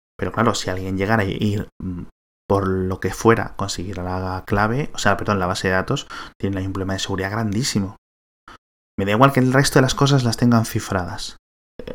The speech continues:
al fin y al cabo, todas estas cosas son complicaciones porque hemos, eh, quedado que lo, lo más seguro y lo mejor y es a nivel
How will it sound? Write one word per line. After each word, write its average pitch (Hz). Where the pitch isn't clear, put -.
al 113
fin 139
y 135
al 127
cabo, 127
todas 117
estas -
cosas 120
son 113
complicaciones 208
porque -
hemos, 120
eh, 104
quedado 107
que 95
lo, 104
lo 104
más 131
seguro 107
y 110
lo 101
mejor 107
y 98
es 107
a 98
nivel 107